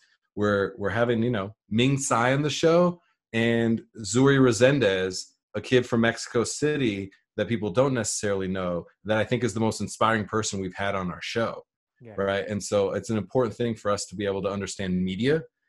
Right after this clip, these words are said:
Speaker 1: and, like, clearly Ming Tsai or Farmer Lee Jones or Edward Lee, like, they bring massive attention and have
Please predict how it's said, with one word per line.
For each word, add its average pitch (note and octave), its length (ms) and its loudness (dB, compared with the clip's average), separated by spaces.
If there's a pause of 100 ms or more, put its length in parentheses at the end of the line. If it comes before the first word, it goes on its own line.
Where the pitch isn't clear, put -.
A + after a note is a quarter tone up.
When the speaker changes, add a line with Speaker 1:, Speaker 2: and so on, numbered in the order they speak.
(140)
Speaker 1:
and, G2+ 140 -6
like, F#2 240 -6
clearly A#2+ 400 0
Ming A2 260 2
Tsai G#2 440 2
or F#2+ 120 2
Farmer G#2+ 400 -2
Lee G2 160 -2
Jones G#2 580 0
or F2+ 220 -2 (300)
Edward A2 360 4
Lee, A2 360 2
like, G2 220 -2
they B2+ 100 2
bring A#2+ 280 0
massive G#2+ 400 -2
attention G2+ 500 -4
and C#3 120 2
have D3 280 4